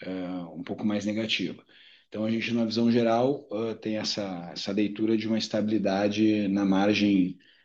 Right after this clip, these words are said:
ah, contábil e na, e a margem ref. Ah, em relação, ah, à Caixa, né, eh, nós temos uma, ah,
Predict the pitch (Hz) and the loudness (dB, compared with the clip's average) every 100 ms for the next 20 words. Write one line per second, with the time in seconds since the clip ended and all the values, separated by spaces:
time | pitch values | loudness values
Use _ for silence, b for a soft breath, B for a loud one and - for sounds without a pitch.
0 | _ - 80 78 76 73 73 - - 107 | _ -4 -2 -2 -2 -6 -10 -18 2 6
1 | 107 107 107 107 110 110 107 104 95 107 | 6 8 6 10 10 10 8 6 6 6
2 | 104 107 104 107 - - - - B B | 6 6 6 6 4 0 -6 -14 B B
3 | B B _ - 104 107 110 139 156 170 | B B _ -2 2 2 6 6 8 6
4 | 123 - 135 135 101 - - _ _ 120 | 6 6 8 10 8 2 -14 _ _ 2
5 | 113 104 - 95 - 110 147 131 - - | 4 4 0 -6 0 2 4 4 2 -4
6 | _ _ _ - 95 101 - - 101 98 | _ _ _ -8 -4 -4 -8 -8 -4 -2
7 | 98 95 101 107 - 117 117 131 113 113 | 0 2 2 0 2 4 8 6 6 6
8 | 110 107 104 85 80 - _ _ _ _ | 8 8 6 4 2 -4 _ _ _ _
9 | _ _ _ _ 87 85 85 78 71 67 | _ _ _ _ -4 0 0 -2 -4 -8